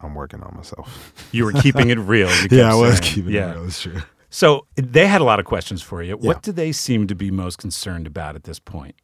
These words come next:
Speaker 1: Uh, trying to figure out how they were gonna navigate the music industry after they leave here seemed to be sort of, uh, the common thread, you know? Uh, you know, there's, there's, there's a lot of, uh, expectations. I think, you know,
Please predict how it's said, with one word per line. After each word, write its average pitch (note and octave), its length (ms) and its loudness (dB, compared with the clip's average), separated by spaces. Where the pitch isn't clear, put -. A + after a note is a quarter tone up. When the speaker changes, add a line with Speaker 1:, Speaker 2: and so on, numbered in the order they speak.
Speaker 1:
Uh, C3+ 180 -2
trying C#3 260 2
to B2 100 0
figure A#2+ 360 2
out A2 160 4
how G#2 300 0
they G#2 100 0
were G2 140 -2
gonna F#2 180 -4
navigate F2+ 520 -4
the E2+ 40 -8
music F2 380 -6
industry D#2 420 -8
after D2 180 -10
they C#2 140 -10
leave F2 280 -6
here C#2+ 180 -8
seemed D2+ 240 -10
to C#2 60 -10
be C#2+ 300 -14
sort D2+ 260 -10
of, C#2+ 120 -12
uh, C#2+ 240 -12
the C2+ 120 -14
common D#2 500 -10
thread, D2 380 -12
you D2+ 140 -12
know? D2+ 240 -12
Uh, C#2+ 240 -6
you D#2 100 -10
know, C#2+ 160 -10
there's, C#2+ 220 -14
there's, E2+ 200 -14
there's E2 260 -10
a D2+ 80 -10
lot D2+ 240 -6
of, D2+ 120 -12
uh, C#2+ 220 -8
expectations. D2 920 -10
I C#2 80 -10
think, C#2+ 280 -14
you D#2 140 -12
know, C#2 160 -10